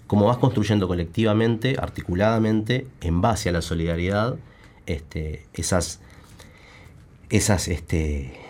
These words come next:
sí, respuestas a un sistema que nos, que nos oprime, ¿no? Pero además de manera articulada con diversas formas de opresión.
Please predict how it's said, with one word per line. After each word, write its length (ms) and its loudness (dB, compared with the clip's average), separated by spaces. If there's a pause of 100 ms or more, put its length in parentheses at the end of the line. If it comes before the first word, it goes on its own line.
(280)
sí, 200 -2
respuestas 640 -2
a 80 -4
un 80 -2
sistema 360 -2
que 100 -2
nos, 220 -4
que 120 -2
nos 180 0
oprime, 360 0
¿no? 200 -4 (140)
Pero 260 0
además 240 2
de 60 6
manera 200 4
articulada 400 0
con 180 0
diversas 460 0
formas 260 -4
de 60 -2
opresión. 360 -10